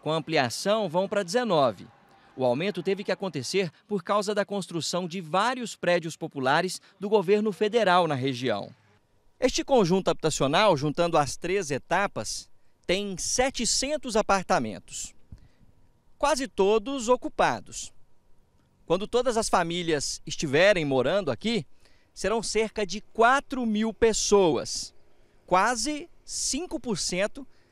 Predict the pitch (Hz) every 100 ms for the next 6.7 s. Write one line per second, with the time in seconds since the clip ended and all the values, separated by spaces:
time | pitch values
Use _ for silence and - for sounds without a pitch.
0 | _ - 170 214 247 269 - 247 277 165
1 | 160 151 127 123 185 123 - - - 185
2 | 170 180 185 185 175 180 208 202 190 208
3 | 214 185 185 202 _ _ _ 165 196 -
4 | 143 101 - - - - - - _ _
5 | _ _ - - 123 196 226 247 - 233
6 | 208 - 202 202 254 269